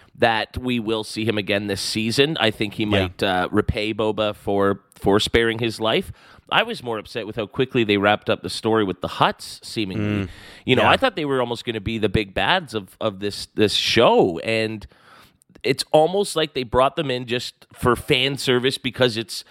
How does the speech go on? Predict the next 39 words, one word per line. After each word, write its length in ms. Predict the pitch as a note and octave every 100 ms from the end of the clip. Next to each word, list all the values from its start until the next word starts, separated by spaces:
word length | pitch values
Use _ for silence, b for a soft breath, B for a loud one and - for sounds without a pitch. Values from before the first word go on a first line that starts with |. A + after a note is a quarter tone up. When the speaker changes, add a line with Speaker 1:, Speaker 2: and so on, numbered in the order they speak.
| b -
Speaker 1:
Jabba's 340 | C3+ B2+ B2+
palace. 420 | - B2 B2 B2 -
We 80 | A2+
need 200 | A#2+ A2
to 60 |
see 180 | B2 C3
a 80 | A#2
Hutt, 460 | - A2+ - - - - F2+
you 120 | - G#2+
know, 260 | F#2+ F#2 - _ -
in 160 | B2
the 80 | A#2
premises. 580 | - A#2 G#2+ - G2+ -
But, 260 | - A#2 - B B B B B _ -
uh, 60 | - -
did 180 | C#3 D#3
they 260 | E3+ D#3 -
have 320 | - F3+ F3
them 160 | G3+ C#3+
leave 540 | C3 C#3+ D3 D3+ - - -
so 280 | - C#3 D#3
abruptly 560 | G2+ B2 - C#3 D3+
to 320 | D3 B2+ A#2 G#2+ _ _ A2+
really 280 | B2 C3 B2+
make 220 | A#2+ -
the 60 |
Pikes 400 | - - A#2 -
seem 440 | - B2 A#2 A2+ G#2+ G2
that 300 | G#2+ G2 -
threatening? 560 | - A2 A#2+ D#3 F3 C#3+
Is 120 | G#2
that 340 | A2+ A2+ _
kind 280 | - A#2 A#2
of 100 | G2+
the 60 | G#2+
decision 480 | G2+ - A#2+ A#2 A2
to 80 |
do 200 | F#2+ G#2+
that? 260 | A#2 D3